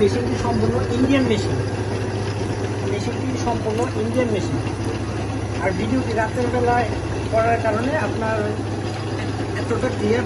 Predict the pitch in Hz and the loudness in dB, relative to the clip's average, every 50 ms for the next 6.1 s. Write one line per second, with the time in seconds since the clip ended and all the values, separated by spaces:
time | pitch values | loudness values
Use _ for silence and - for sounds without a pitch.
0 | 208 226 208 196 208 190 190 220 214 - - 240 233 262 262 254 226 - - - | 2 0 0 2 0 2 2 2 2 2 0 0 2 2 2 2 0 0 0 0
1 | 208 214 214 - 220 214 233 233 214 208 - - 208 202 - 95 - - - - | 0 0 0 0 0 2 2 2 2 2 2 2 2 2 2 0 0 0 0 0
2 | 104 - - - - - - - - - - - - - - - - 208 240 240 | 0 -2 -2 -2 -2 -2 -2 -2 -2 -2 0 0 0 0 0 0 2 2 2 2
3 | 226 208 220 220 214 214 214 214 247 233 220 226 - 214 214 214 214 214 - 247 | 2 2 2 2 2 2 2 2 2 2 2 2 2 2 2 2 2 2 2 0
4 | - - - - - - - - - - - - - - - 175 - - - - | 0 0 0 0 0 0 0 0 0 0 0 0 0 0 0 0 0 2 4 4
5 | - - - - - - - - - - 247 233 - - 240 214 196 196 190 - | 4 4 4 4 4 4 6 6 6 6 6 4 4 2 2 2 2 4 2 4
6 | 214 170 | 2 2